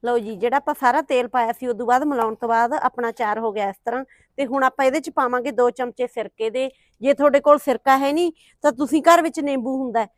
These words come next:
ਤੇ ਉਹਦੇ ਵੀ ਦੋ ਚਮਚੇ ਰਸ ਦੇ, ਨਿੰਬੂ ਦੇ ਰਸ ਦੇ ਪਾ ਸਕਦੇ ਹੋ।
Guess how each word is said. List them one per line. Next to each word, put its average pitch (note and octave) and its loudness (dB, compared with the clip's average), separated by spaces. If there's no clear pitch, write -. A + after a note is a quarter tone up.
ਤੇ D4 2
ਉਹਦੇ D4 4
ਵੀ F#4 0
ਦੋ C#4+ 6
ਚਮਚੇ C#4 -2
ਰਸ A#3 2
ਦੇ, B3 0
ਨਿੰਬੂ A#3+ -4
ਦੇ A3+ 2
ਰਸ A3+ -2
ਦੇ A#3+ -6
ਪਾ A#3 0
ਸਕਦੇ F3+ -10
ਹੋ। E3+ -16